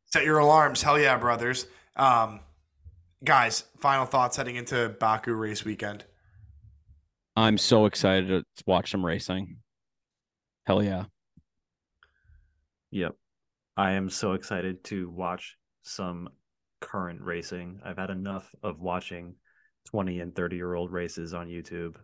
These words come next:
Speaker 3: Let's watch the Azerbaijan Grand Prix.
Speaker 1: Hell yeah. I got one last final thought for our listeners back home. You should, I wish you could see Sam's jacket right now. He is sporting a very fresh, very sweet,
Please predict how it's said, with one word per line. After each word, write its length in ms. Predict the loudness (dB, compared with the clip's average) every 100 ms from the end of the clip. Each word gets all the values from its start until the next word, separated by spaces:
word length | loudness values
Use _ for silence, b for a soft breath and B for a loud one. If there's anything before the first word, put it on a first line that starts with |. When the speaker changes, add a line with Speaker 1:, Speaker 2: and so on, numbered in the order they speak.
| _
Speaker 3:
Let's 280 | -4 -4 -2
watch 440 | 0 0 -4 -16 _ _ _ _ _ _ _ _ -8
the 120 | -6
Azerbaijan 600 | -4 -4 -6 -4 -6 -8
Grand 280 | -6 -6 -6
Prix. 400 | -8 -10 -14 -20 _ _
Speaker 1:
Hell 180 | 2 4
yeah. 240 | 4 4
I 80 | 4
got 160 | 4 2
one 160 | 2
last 260 | 2 0 2
final 220 | 2 2
thought 380 | 2 4 4 2
for 80 | -2
our 120 | -2
listeners 440 | -2 -4 -2 -4
back 340 | 0 2 2 0
home. 420 | -2 -2 -4 -6
You 80 | -6
should, 220 | -6 -8 -12 -4
I 100 | 0
wish 220 | 2 0
you 60 |
could 160 | -2 -2
see 220 | 0 2
Sam's 360 | 0 0 -2 -6
jacket 360 | -2 -2 -2
right 180 | -6 -4
now. 140 | -2 -4
He 180 | -2
is 180 | -4 -2
sporting 520 | -4 -2 -2 -2 -4 -2
a 280 | 0 2 -2 B B
very 840 | -8 -8 0 4 6 4 0 -2 -8
fresh, 600 | -8 -2 0 2 2 0
very 760 | -6 -10 0 2 2 0 -2 0
sweet, 560 | 2 2 0 0 -4